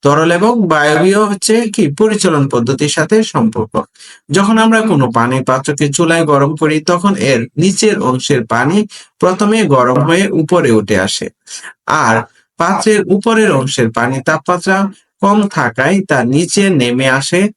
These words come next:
যা আবার গরম হয়ে উপরের দিকে উঠে আসে। এভাবে তাপ পাত্রের পানির সর্বোচ্চ ছড়িয়ে পড়ে। এটা হচ্ছে তাপের পরিচলন পদ্ধতি।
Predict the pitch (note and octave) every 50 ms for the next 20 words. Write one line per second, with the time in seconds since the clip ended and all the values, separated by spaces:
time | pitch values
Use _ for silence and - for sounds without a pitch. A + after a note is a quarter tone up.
0 | _ _ _ _ - A#2+ A#2+ C#3+ C#3+ B2+ - - A#2+ C3+ F3+ F#3+ G3+ G3 F#3 C#3+
1 | D3 D3+ E3 E3+ F3+ F3 F3 F#3+ F#3+ F#3+ F#3+ F#3+ F#3+ - _ _ _ _ - F#3
2 | G#3+ G3 A3 G#3+ F#3+ F3+ D3+ C3 C3+ C#3+ C#3+ A3 A#3+ G#3+ C#3 A2+ G2+ A2+ G#2+ G2+
3 | G2+ G2+ - - - - _ _ _ _ - - E3+ E3+ G3 G#3 G#3 G#3 G3 -
4 | - A2+ A2 C3 D#3+ - - _ - B2+ B2+ B2+ - - - E3+ D3+ A2 G2 -
5 | _ _ _ _ _ - F3 F3+ F#3+ G3 G3 F#3+ - - - F3+ D#3+ D3 C#3+ D#3+
6 | E3+ - - G3+ A3 B3+ B3 _ _ _ _ _ _ - - A#3+ A#3 A3+ G#3 E3
7 | B2+ - G#2+ G2+ F#2+ F2 F2+ A#2 C#3+ G3 G3+ G#3 - G#3+ G3+ G3 D3 B2+ B2 -
8 | D#3 F#3+ A3 G#3+ - - C3+ C3+ C3 - - D#3+ E3 G3+ A3 G#3+ G3+ - C3+ A2+
9 | G2+ G#2 G#2 G#2+ - -